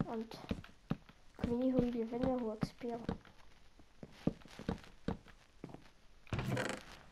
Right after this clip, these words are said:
Oké, dus ik kan hier dit en dit. Kan ik al torches maken? Want ik heb daar ook gezien.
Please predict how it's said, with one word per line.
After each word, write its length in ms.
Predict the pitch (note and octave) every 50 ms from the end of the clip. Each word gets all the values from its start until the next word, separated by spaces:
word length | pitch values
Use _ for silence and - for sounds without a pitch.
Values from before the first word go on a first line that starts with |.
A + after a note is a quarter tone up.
| - - - - - - - - - - - - - - - - -
Oké, 140 | - -
dus 100 | A#3 A#3+ -
ik 60 | -
kan 140 | - A#3+ A3+
hier 240 | A#3+ A3 G#3+ A#3 A3+
dit 380 | - A#3+ C4+ C4+ - - - - - - - - - - - - -
en 640 | - A#3+ A3 G#3+ G#3 G#3 G#3 A3 A#3+ A3 A3 A3+ A#3+ -
dit. 500 | - C4 C#4+ D4 - - - - - - - - - - - - - - D#4 D4+ - - - - - - - - - - - - - - - - - - - - - - - - - - - - - - - -
Kan 140 | - - C4
ik 100 | - -
al 160 | B3+ B3+ - - -
torches 580 | - C#4 D4 D4 - G#4 E4+ D#4 C4+ B3+ B3
maken? 300 | A#3 A#3+ B3 C4+ - - - - - - - - - - - - - - - - - - - - - - - - - - - - - - - - - - - - - - - - - - - - - -
Want 280 | - - C4+ C#4 C4+ C#4+
ik 120 | C4+ C4+
heb 120 | C#4+ C4+
daar 180 | B3+ A#3+ A#3 B3
ook 220 | B3+ C#4+ C#4+ -
gezien. 540 | - C4 B3 A#3 A3+ - D4 D4 D4+ D#4 D4